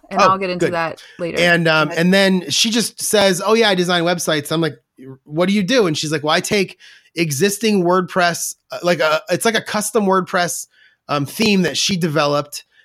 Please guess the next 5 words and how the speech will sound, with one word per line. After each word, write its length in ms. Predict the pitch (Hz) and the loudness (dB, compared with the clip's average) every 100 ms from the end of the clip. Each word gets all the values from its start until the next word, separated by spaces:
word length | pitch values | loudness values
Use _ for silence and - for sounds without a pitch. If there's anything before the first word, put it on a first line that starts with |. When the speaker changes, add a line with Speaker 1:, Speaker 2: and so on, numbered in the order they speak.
| _ - | _ -4
Speaker 2:
and, 480 | 170 170 165 151 139 _ _ _ _ _ _ _ _ _ - | 0 2 2 0 -6 _ _ _ _ _ _ _ _ _ -2
and 80 | |
then 120 | 160 165 | 0 2
she 580 | - 190 202 196 175 _ - | 2 2 4 2 0 _ -4
will 220 | 170 160 | 2 2